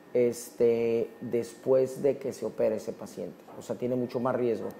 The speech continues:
Pero cuando el tumor es superficial es menos, menos posible esto. Eso es en vejiga.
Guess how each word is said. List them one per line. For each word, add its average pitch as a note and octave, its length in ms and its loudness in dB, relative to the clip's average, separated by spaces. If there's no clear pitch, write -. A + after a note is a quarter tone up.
Pero C3+ 160 0
cuando C#3 180 6
el C3 60 0
tumor D3 240 2
es F3+ 80 0
superficial D3+ 800 2
es C3 280 -2
menos, B2 540 0
menos B2+ 280 2
posible B2 520 2
esto. - 260 0
Eso C#3+ 140 -4
es D#3 80 -2
en D3+ 120 0
vejiga. A2+ 380 0